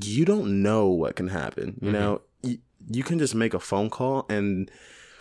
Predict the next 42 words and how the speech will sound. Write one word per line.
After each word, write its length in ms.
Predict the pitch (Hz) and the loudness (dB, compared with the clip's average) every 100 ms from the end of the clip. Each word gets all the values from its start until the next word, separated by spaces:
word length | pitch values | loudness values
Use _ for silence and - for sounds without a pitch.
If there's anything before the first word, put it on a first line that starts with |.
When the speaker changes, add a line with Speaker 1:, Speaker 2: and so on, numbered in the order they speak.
| - _ _ _ _ _ - | -20 _ _ _ _ _ -4
Speaker 1:
that 280 | 107 127 - | 2 2 4
phone 180 | 151 | 0
call 180 | 147 131 | 2 0
could 120 | - | 0
be 100 | 104 | 2
a 60 | 104 | 2
mistake, 460 | 90 - 98 82 - | 2 0 0 0 0
you 120 | 98 | 0
know? 200 | 104 113 - | 0 -4 -6
Speaker 2:
Yeah. 200 | 92 85 - _ - - | -6 -6 -10 _ -8 0
Speaker 1:
Without 200 | 127 151 | 4 6
you 160 | 170 | 6
knowing, 540 | 104 117 117 92 104 - - | 6 6 4 2 -4 -10 -2
without 140 | 104 | 2
you 120 | 127 104 | 4 4
knowing, 160 | 92 | 2
it's 100 | 87 | 2
not 80 | 151 | 2
your 100 | 95 | 0
fault, 340 | - 101 110 | 0 2 2
but 120 | - 98 | 2 0
it 40 | |
could 140 | 120 | 0
be 60 | 110 | 2
a 40 | |
Speaker 2:
Mm-hmm. 80 | 104 | 2
Speaker 1:
mistake 460 | 85 - 107 95 - | 0 0 0 0 -4
to 100 | 104 | -2
bring 260 | 92 98 92 | 0 0 -2
some, 400 | 98 92 87 90 | -2 -2 -2 -6
someone 400 | - 98 90 85 | -4 -2 -2 -2
there 320 | 87 90 87 - | 0 0 -2 -4
when 220 | 95 95 | -4 -2
someone 240 | - 90 | -2 -2
else 120 | 90 - | -2 -4
can 100 | 90 | -6
have 100 | 80 | -6
a 60 | |
plan, 360 | - 95 90 80 | -4 2 2 2
Speaker 2:
Yeah. 60 | |
Speaker 1:
you 60 | 92 | -2
know? 200 | 95 | -2